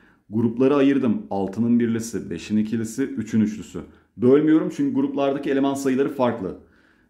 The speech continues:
Dağıtırken kimin nereye gideceği şu an belli mi? Değil. O yüzden üç faktöriyelle çarpıyorum. Gördüğünüz gibi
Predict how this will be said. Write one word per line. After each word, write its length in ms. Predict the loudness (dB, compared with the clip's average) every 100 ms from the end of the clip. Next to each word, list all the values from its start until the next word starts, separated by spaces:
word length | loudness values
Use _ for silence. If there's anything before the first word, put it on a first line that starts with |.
| -6
Dağıtırken 800 | 2 4 4 2 0 2 2 0
kimin 300 | -2 0 4
nereye 260 | 4 4 2
gideceği 380 | 0 -2 0 0
şu 200 | 0 0
an 180 | 2 4
belli 240 | 4 2
mi? 140 | 2
Değil. 320 | 0 -2 -4 -14 -10
O 120 | -8
yüzden 480 | -6 -6 -4 -4 -8
üç 160 | -12 -10
faktöriyelle 640 | -12 -10 -8 -6 -6 -6
çarpıyorum. 600 | -6 -6 -6 -8 -10 -8 0
Gördüğünüz 560 | 2 4 4 2 2
gibi 340 | -2 -2 -4